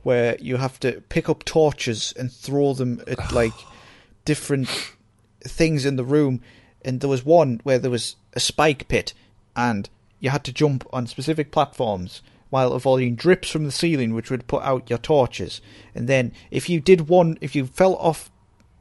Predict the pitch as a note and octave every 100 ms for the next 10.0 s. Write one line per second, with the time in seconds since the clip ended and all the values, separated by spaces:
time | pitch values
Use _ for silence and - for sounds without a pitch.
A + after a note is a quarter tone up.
0 | - C#3 - G3 A2+ B2 C#3 D3+ C3+ C#3+
1 | - - A3 D3+ A#2 - - - C#3 C#3
2 | A#2+ E3+ C#3+ G2 G#2+ - _ _ _ -
3 | B2 C#3+ C3+ - G3 F#3 B2+ - - -
4 | _ _ _ _ _ _ C#3+ B2+ - F3
5 | D#3 C#3+ C3 - D#3 A#2 G2 - - -
6 | - - C#3+ - - C#3+ C3+ C3 E3+ D3+
7 | G2 G2+ - C3 B2+ - E3+ D#3+ C#3+ -
8 | - C3 - - D3+ - B2+ B2+ - C3+
9 | A2+ - - - D#3 C#3 D#3+ F#3+ -